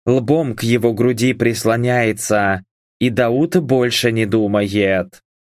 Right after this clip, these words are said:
Он полностью этому, пропитанному отчаянием голосу отдается, притягивает ее к себе,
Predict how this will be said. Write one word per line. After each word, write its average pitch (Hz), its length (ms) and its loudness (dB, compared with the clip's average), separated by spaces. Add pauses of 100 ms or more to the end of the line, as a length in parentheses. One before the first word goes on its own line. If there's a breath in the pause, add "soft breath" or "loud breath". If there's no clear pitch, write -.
(540)
Он 175 240 0
полностью 147 600 0
этому, 113 720 0 (160)
пропитанному 127 920 0
отчаянием 120 800 0
голосу 113 580 0
отдается, 104 1160 0 (540)
притягивает 123 840 0
ее 117 340 0
к - 80 -8
себе, 117 640 0